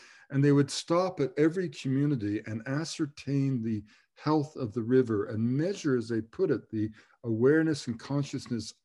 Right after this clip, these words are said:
of the inhabitants by the relationship that they maintain with the river itself. And one of my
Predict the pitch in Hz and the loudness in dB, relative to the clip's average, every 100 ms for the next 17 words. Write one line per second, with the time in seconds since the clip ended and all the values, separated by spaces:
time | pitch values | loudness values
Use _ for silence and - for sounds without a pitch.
0 | - 139 160 151 127 127 117 113 - _ | -2 0 0 -2 -2 2 2 0 -6 _
1 | _ 123 117 120 156 160 143 95 95 - | _ -8 -4 -2 -2 -4 -8 -10 -12 -10
2 | 123 117 117 110 113 117 147 151 151 143 | -8 -4 -4 -4 -2 0 0 0 -4 -6
3 | 110 98 _ _ _ _ _ 101 110 113 | -6 -8 _ _ _ _ _ -8 -6 -4
4 | 113 110 110 110 - 123 117 110 110 _ | -2 -2 -2 -4 -4 -2 0 -2 -6 _
5 | 110 113 110 _ 110 101 101 104 98 95 | -4 -4 -4 _ -8 -4 -4 -4 -4 -6
6 | - 151 143 82 - - _ _ _ _ | -4 -2 -2 -6 -12 -20 _ _ _ _
7 | _ - 139 139 135 - 262 175 139 170 | _ -4 2 4 4 0 -8 -2 2 4
8 | 180 131 110 123 117 123 | 2 0 0 -2 -2 -4